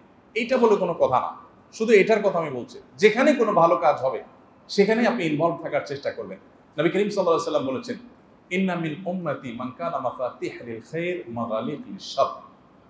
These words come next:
আমার উম্মতের কিছু লোক আছে যারা ভালো কাজের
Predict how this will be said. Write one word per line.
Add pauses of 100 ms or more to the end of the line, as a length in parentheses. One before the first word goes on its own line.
(260)
আমার
উম্মতের
কিছু
লোক
আছে
যারা
ভালো
কাজের